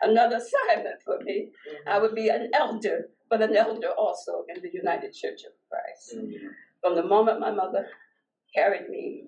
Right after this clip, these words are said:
Speaker 1: in her womb and to Macedonia Afro-Christian, I had an assignment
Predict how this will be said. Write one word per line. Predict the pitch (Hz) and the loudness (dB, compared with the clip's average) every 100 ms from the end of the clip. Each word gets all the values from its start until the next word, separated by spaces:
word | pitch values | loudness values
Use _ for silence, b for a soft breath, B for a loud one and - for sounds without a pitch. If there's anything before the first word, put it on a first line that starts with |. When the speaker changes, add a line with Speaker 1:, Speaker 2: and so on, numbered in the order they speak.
| - | -8
Speaker 1:
in | - - | -6 -4
her | - | -6
womb | - - - - _ _ _ _ b b b _ _ - - | -6 -8 -10 -12 _ _ _ _ b b b _ _ -10 -2
and | 339 151 151 302 - - - - | 0 0 -2 -6 -12 -18 -20 -10
to | - 147 - | -4 -4 -2
Macedonia | 165 196 - 202 190 180 - - | 0 0 0 0 0 -2 -4 -4
Afro-Christian, | - - 165 - - - - 403 - _ _ b b b _ _ _ 160 | -8 -4 -4 -4 -8 -8 -8 -12 -14 _ _ b b b _ _ _ -2
I | |
had | 165 156 | 4 2
an | 151 156 | 2 -2
assignment | - - 214 143 - | -2 0 0 -2 -10